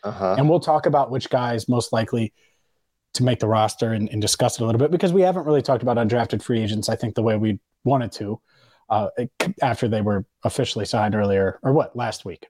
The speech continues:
Speaker 2: But that said, the answer is pretty simple, because,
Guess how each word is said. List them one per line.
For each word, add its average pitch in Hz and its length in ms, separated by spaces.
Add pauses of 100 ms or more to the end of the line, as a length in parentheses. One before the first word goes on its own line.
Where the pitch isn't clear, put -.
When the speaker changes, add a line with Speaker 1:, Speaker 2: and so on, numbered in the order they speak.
(100)
Speaker 2:
But 151 260 (640)
that 151 200
said, 110 340 (760)
the 160 120
answer 208 180
is - 80
pretty 165 240
simple, - 420 (1120)
because, 131 580